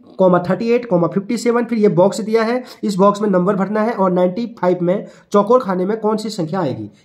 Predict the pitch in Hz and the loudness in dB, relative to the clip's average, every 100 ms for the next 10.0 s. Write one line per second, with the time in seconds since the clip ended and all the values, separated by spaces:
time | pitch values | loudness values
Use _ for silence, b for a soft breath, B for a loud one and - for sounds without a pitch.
0 | - 190 220 214 214 208 220 202 208 214 | -4 0 2 0 0 0 2 2 0 -2
1 | 220 226 202 180 170 202 220 226 233 180 | -6 -4 -2 0 0 -2 -4 0 2 2
2 | 165 143 120 98 b b 180 175 185 240 | 2 0 -2 -8 b b -4 0 0 2
3 | 254 220 214 208 196 202 - - - 262 | 4 4 2 -2 -4 -4 -8 -14 -2 2
4 | 233 196 214 254 254 220 185 135 127 170 | 4 4 2 2 2 4 4 2 2 0
5 | 196 180 151 147 196 208 233 233 160 156 | 2 2 4 4 2 2 -2 0 0 0
6 | 165 160 151 185 202 226 226 196 165 160 | 0 -2 0 -2 -2 2 2 2 0 0
7 | 165 156 160 170 175 196 226 226 226 233 | 0 0 0 2 0 -2 0 2 2 -2
8 | B B 170 190 190 202 202 - 165 156 | B B 0 2 2 2 0 0 0 2
9 | 202 208 277 247 202 220 214 240 165 - | 0 2 2 4 2 -4 -4 -2 -2 -2